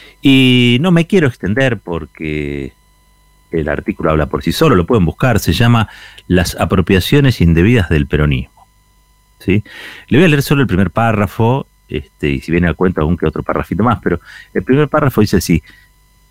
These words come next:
"¿Qué significa apropiación indebida?". Esto es una, es un artículo de opinión en función de, de Vicentín,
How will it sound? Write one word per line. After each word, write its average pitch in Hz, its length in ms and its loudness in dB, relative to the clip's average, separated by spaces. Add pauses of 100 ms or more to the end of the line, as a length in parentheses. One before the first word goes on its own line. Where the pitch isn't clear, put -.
(120)
"¿Qué 220 80 2
significa 147 720 0
apropiación 95 600 0
indebida?". 71 480 0
Esto 156 200 0
es 160 140 0
una, 104 520 0
es - 120 -8
un 92 80 2
artículo 120 500 2
de 87 60 4
opinión 92 600 2
en 87 80 0
función 85 420 -4
de, 71 160 -4
de 67 100 -8
Vicentín, 98 960 2